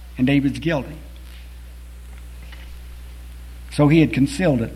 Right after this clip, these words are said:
pretty well. But God knew about it. And he was not pleased with what David had done. And so he sent Nathan around to David, and he told him this story about, there were two men in the town. One was very rich, and the other was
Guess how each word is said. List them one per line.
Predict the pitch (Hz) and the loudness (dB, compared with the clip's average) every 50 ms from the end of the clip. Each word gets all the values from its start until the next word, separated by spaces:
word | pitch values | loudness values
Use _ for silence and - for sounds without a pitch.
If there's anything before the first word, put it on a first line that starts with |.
| - - - - | -10 -10 -6 -2
pretty | 165 98 | 0 0
well. | 95 95 98 95 - - - - - - - - - - - - - - - - - - - - - - - - - - - | 2 2 0 0 -2 -6 -10 -14 -14 -14 -14 -14 -14 -14 -14 -14 -14 -14 -14 -14 -16 -16 -14 -14 -14 -14 -14 -14 -12 -6 -2
But | 117 113 104 107 | -2 -2 0 2
God | 127 135 143 139 127 117 113 110 104 - - - - - - - | 4 6 6 8 6 6 4 0 -2 -6 -10 -12 -14 -8 0 6
knew | 113 123 123 110 107 | 6 8 8 6 4
about | 98 101 98 90 92 | 0 -2 -2 -4 -4
it. | 95 98 - - - - - - - - - - - - - - - | -6 -8 -10 -12 -14 -14 -14 -14 -14 -14 -14 -14 -14 -14 -14 -4 4
And | - 127 | 8 10
he | 139 143 | 10 10
was | 147 147 139 | 10 8 8
not | 165 165 165 165 - | 6 4 2 2 -2
pleased | - 202 208 170 135 117 113 | -4 -2 0 0 0 0 -2
with | 117 107 104 | -4 -4 -2
what | 127 127 120 117 | -2 -2 -2 0
David | - 131 127 117 117 120 | 0 0 0 0 -2 -4
had | 117 113 | -4 -2
done. | 139 143 113 98 - - - - - - - - - | -2 -2 -2 -4 -6 -12 -14 -16 -16 -16 -12 -6 -2
And | 135 127 | 0 2
so | - 165 | 4 6
he | 160 151 | 6 6
sent | 151 - 196 196 - | 4 2 -2 0 2
Nathan | 190 202 202 - - - 170 | 4 4 4 2 2 2 2
around | 160 156 170 170 165 165 143 | 4 6 6 6 6 6 4
to | |
David, | 131 127 160 165 185 196 202 190 | 2 2 2 2 2 0 -2 -2
and | 185 170 | 0 0
he | 156 | 0
told | 156 - 196 202 196 | 0 -2 -2 -2 -2
him | 185 180 180 | -4 -4 -4
this | 185 160 | -6 -6
story | - - 185 180 175 | -4 -2 0 0 2
about, | 165 156 165 160 151 143 - - - - - - | 4 6 6 6 4 2 -4 -10 -12 -12 -6 -2
there | - 180 | 0 2
were | 170 151 | 2 2
two | - - 240 247 | 4 4 6 6
men | 233 233 208 175 156 | 6 6 6 6 6
in | 143 127 | 6 4
the | 123 123 120 107 - - - | 4 2 -2 -4 -8 -8 -4
town. | - 127 123 110 95 - - - - - - - - - - - - | -2 0 0 0 -2 -6 -10 -14 -14 -14 -14 -14 -14 -14 -8 2 6
One | 156 180 196 196 | 8 10 10 10
was | 170 151 135 | 8 6 6
very | 139 180 180 175 175 | 6 6 8 10 10
rich, | 156 143 175 214 233 226 - | 8 8 6 4 4 2 0
and | - 165 | 0 2
the | 160 160 | 6 6
other | 160 170 160 185 | 6 6 6 4
was | 170 175 185 180 180 - | 0 0 -2 -2 -4 -10